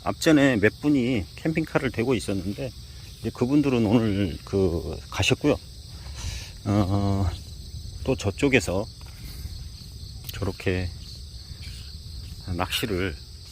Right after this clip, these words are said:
하고 있네요. 저는 이제 저녁에 일 마치고 시간이 되면, 어, 낚시를 할 예정입니다. 근데 여기가 생각보다 낚시하시는 분들이 많이 오네요.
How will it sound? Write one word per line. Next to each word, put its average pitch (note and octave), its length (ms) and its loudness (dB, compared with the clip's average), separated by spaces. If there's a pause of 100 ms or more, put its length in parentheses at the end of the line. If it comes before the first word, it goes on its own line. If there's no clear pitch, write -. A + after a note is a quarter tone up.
(360)
하고 A2+ 220 -4
있네요. F2+ 340 -2 (1600)
저는 B2+ 260 4
이제 A#2 100 4
저녁에 A#2+ 640 4 (180)
일 A#2+ 180 2
마치고 G2 680 -2 (300)
시간이 D#3 380 -4
되면, F#2+ 420 -6 (760)
어, F2 260 -6
낚시를 F2+ 720 -6
할 G2+ 200 -4
예정입니다. F2 560 -8 (320)
근데 A2+ 200 2
여기가 A#2 500 4
생각보다 C#3 540 -2
낚시하시는 A#2 880 -2
분들이 F#2+ 240 -4
많이 - 260 -8
오네요. F#2+ 680 -2